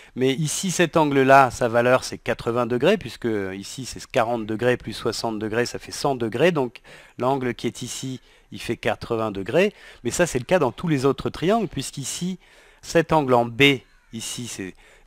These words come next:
c'est aussi quatre-vingts degrés, puisqu'on a ici quarante degrés plus soixante degrés, ça fait cent degrés, donc il nous reste quatre-vingts degrés pour l'angle en B. Ici, l'angle en F, il fait quatre-vingts degrés aussi, puisque les deux autres, leur somme, ça fait cent degrés.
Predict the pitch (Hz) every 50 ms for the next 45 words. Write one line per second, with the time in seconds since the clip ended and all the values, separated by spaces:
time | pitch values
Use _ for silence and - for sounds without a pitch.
0 | _ _ _ - - - 104 101 - 143 123 - - - 147 - 120 104 - -
1 | 107 98 101 101 92 98 107 117 139 196 233 196 - - 107 - - - 117 110
2 | 104 101 101 101 101 101 95 - - - 113 110 98 - - - - _ - 131
3 | 113 117 120 120 107 113 110 107 117 120 117 - - 107 - - 113 104 - 120
4 | 117 107 107 110 113 123 123 - - 92 - - 101 - - 143 139 120 120 113
5 | 104 107 110 160 196 240 220 147 117 107 98 - 101 95 95 110 139 143 - -
6 | - - - _ - 123 113 - - 117 120 120 113 110 110 110 120 131 - -
7 | 104 101 101 110 107 98 92 87 87 90 101 139 165 214 214 - - - - -
8 | - - - - - 147 139 - - 185 185 165 160 151 143 139 139 131 - -
9 | 135 143 147 139 - - - 113 90 - _ _ _ _ _ _ _ _ _ -
10 | 117 110 101 - - 120 - - 123 113 - - 131 123 123 123 113 117 113 101
11 | 110 117 120 - - 135 123 113 - - 214 247 233 - 156 117 - - 123 113
12 | 110 107 104 120 120 117 117 131 131 127 - - 104 98 92 - - - 127 120
13 | 101 - 98 - - 107 - - - 110 98 101 98 92 101 123 170 226 226